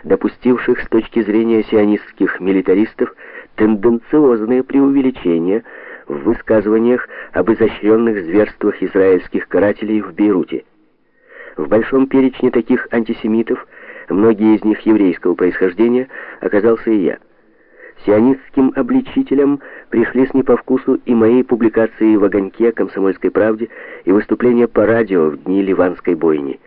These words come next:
Представьте, я действительно заслуживаю упрёка. Упрёка в том, что в ту пору,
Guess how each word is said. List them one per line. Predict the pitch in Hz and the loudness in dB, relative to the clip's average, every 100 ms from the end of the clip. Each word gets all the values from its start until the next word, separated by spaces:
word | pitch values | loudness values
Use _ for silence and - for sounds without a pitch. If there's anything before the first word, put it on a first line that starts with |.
| _ _ _ _ - - - | _ _ _ _ -20 -20 -6
Представьте, | - 95 - 170 160 139 | -4 -4 -2 -2 0 0
я | 131 | 2
действительно | 120 113 - 131 131 120 110 | 2 -2 0 0 0 0 2
заслуживаю | 95 - 110 104 76 69 | 0 0 0 0 -2 -4
упрёка. | 67 - 76 67 71 | -4 -2 -4 -2 -4
Упрёка | 69 110 113 110 | -2 0 0 0
в | |
том, | - 120 113 | 2 0 0
что | 101 | -4
в | - | -2
ту | - | -4
пору, | - 123 113 | 0 2 2